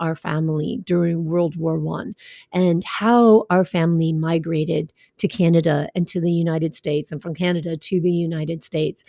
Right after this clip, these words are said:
but how they came from Europe and came over and what they were going through and what they were struggling with. So a significant amount of trauma was happening there, right? Even though it wasn't thought of as trauma then, it was just like,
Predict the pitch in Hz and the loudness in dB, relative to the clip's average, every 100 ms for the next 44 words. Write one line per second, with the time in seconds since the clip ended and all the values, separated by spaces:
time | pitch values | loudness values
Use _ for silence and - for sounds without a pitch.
0 | - - 170 175 175 180 - 196 233 - | -20 -8 0 2 2 -2 0 2 2 0
1 | 185 170 165 151 147 175 147 175 170 165 | -2 0 2 2 0 -4 -6 0 2 2
2 | 165 - 175 170 165 185 - 190 175 175 | 0 -2 2 2 4 0 0 -2 0 -2
3 | 165 160 175 269 240 - 170 151 - - | -4 -4 -2 -2 -4 2 4 4 0 -20
4 | _ 170 165 - 151 156 - 190 254 247 | _ 2 2 2 0 0 0 2 2 4
5 | 170 151 - - 170 - 190 190 233 311 | 4 2 -2 -2 0 0 0 0 0 -2
6 | - 170 - 165 165 165 247 214 - _ | 0 -2 -2 -4 -2 0 0 0 -6 _
7 | _ - 165 - 175 294 349 226 - 170 | _ -6 -6 0 4 4 2 0 -4 -6
8 | - 165 160 156 151 185 - - 170 226 | 0 0 0 -2 -4 -4 -8 -2 0 0
9 | - - 190 233 254 247 240 240 254 - | -2 0 4 8 8 8 6 6 4 6
10 | 240 381 - 165 - 160 165 151 156 151 | 6 6 2 0 -2 0 2 2 0 0
11 | - 147 175 190 196 208 | -2 -2 -2 -2 0 -2